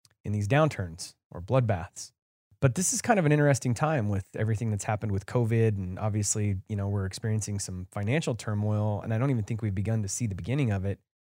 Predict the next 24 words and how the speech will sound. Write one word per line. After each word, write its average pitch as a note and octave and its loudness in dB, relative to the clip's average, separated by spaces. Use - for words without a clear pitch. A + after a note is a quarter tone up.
But G#2 -2
the G2+ 0
problem E3+ 4
is A#2 2
we're, A#2 2
we're A2+ 0
feeling D3 0
it A#2 2
on G2+ 2
Main B2 2
Street. G2 -4
I F#2+ -2
mean, G#2+ 0
unemployment A#2 2
by - 4
some C#3 4
estimates A#2 2
are, G#2+ 2
it's A2 0
above A2 4
thirty B2+ 4
million A#2+ 2
people A#2+ -2
now, C#2+ -14